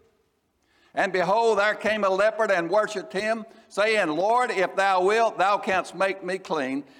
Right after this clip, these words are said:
And Jesus put forth his hand and touched him, saying, I will, be thou clean. And immediately his leprosy was cleansed." What happened?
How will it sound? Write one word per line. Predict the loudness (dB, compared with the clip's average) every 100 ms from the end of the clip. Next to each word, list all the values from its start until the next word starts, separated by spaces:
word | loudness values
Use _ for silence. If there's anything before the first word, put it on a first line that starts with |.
| -8
And | -4 -4 -2
Jesus | -6 -6 -8 -6
put | -2 -2 -2
forth | -2 -2
his | -2 -6
hand | -6 -6 -4
and | -4 -4
touched | -2 -2 -4
him, | -8 -8
saying, | -6 -4 -2 -4 -6 -18 -16 -4
I | 0 0
will, | 2 2 2
be | 0 -4 -8 -6
thou | -4 -2 -2
clean. | -4 -8 -10 -8 -6 -8 -12 _ _
And | -10 -8
immediately | -6 -6 -8 -8 -8 -8 -10 -10 -12 -16 -20 _ -20
his | -20 -16
leprosy | -12 -12 -14 -18 -18 -18 -20 _ _ _ _
was | -20 -20
cleansed." | _ -20 -14 -12 -14 -18 _ _ _ _ _ _ _ _ _
What | -20 -14
happened? | -14 -14 -16